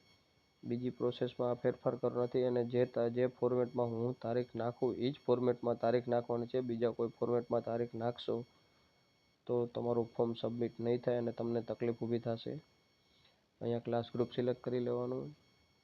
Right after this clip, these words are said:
જેમ કે છોકરીઓના પાસમાં આપણે ગ્રેજ્યુએશન સિલેક્ટ કર્યું હતું, અત્યારે આપણે છોકરાઓના પાસમાં ડિપ્લોમા સિલેક્ટ કરી છે. એમાંથી કોઈ ફેર પડતો નથી. જે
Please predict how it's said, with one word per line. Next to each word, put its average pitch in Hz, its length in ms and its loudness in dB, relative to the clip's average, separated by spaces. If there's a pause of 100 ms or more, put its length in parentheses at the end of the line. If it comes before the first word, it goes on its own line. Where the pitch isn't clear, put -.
(2500)
જેમ 135 140 -2
કે 135 100 -2 (100)
છોકરીઓના 135 480 2
પાસમાં 127 280 0
આપણે 123 220 -2
ગ્રેજ્યુએશન 127 500 0
સિલેક્ટ 127 240 0
કર્યું 123 200 -2
હતું, 120 180 0
અત્યારે 120 280 2
આપણે 120 260 0
છોકરાઓના 117 440 0
પાસમાં 117 280 0
ડિપ્લોમા 117 460 -2
સિલેક્ટ 120 280 0
કરી 120 240 -2
છે. 143 100 -2 (720)
એમાંથી 123 440 0
કોઈ 123 160 4
ફેર 123 240 4
પડતો 120 320 -2
નથી. 135 320 -2
જે 123 100 4